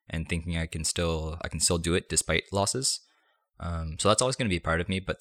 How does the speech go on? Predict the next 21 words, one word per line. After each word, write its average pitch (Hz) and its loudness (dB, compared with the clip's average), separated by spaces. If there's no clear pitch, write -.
the, 80 -2
the - -4
trick - -2
to 95 2
it 85 0
is 80 0
trying 90 0
to 82 -2
work 82 -4
past - 2
it. - -10
So 82 -4
a 92 -4
big 107 2
part 107 4
of 98 -2
investing 87 0
for 80 -6
me 82 -2
is 80 -2
self-improvement. 82 0